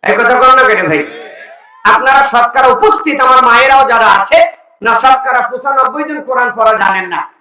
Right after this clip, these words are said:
এখন আমার মায়েরা কিছু কোরআন পড়ে বিয়ের সার্টিফিকেট হিসাবে, কারণ বাবা মা জানে বরপক্ষ আছে তো আগে জিজ্ঞাসা করবে যে, "মা, কোরআন পড়া জানো নাকি?" যদি প্রথমেই কয় যে না জানি না, তাহলে প্রথমে ফেল।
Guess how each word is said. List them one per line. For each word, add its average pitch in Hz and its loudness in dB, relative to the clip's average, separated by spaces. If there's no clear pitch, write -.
এখন 254 -2
আমার 277 0
মায়েরা 220 0
কিছু 233 -12
কোরআন 247 -4
পড়ে 220 -2
বিয়ের 233 -2
সার্টিফিকেট 226 -6
হিসাবে, 175 -6
কারণ 262 2
বাবা 254 4
মা 277 4
জানে 254 2
বরপক্ষ 285 0
আছে 269 0
তো 285 -2
আগে 269 2
জিজ্ঞাসা 254 -6
করবে 254 -6
যে, 247 -6
"মা, 240 -4
কোরআন 240 -6
পড়া 240 -8
জানো 233 -4
নাকি?" 214 -10
যদি 254 -4
প্রথমেই 254 -10
কয় 262 -6
যে 254 -4
না 240 -4
জানি 233 -2
না, 226 -2
তাহলে 233 2
প্রথমে 240 -4
ফেল। 202 -2